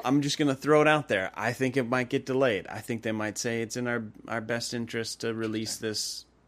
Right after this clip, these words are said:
in the, in the, you know, March, February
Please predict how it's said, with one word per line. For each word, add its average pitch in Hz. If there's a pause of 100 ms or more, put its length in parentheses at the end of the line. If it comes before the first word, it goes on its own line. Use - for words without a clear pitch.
(140)
in 110
the, 101 (260)
in 110
the, 110 (200)
you 110
know, 98
March, 98
February 92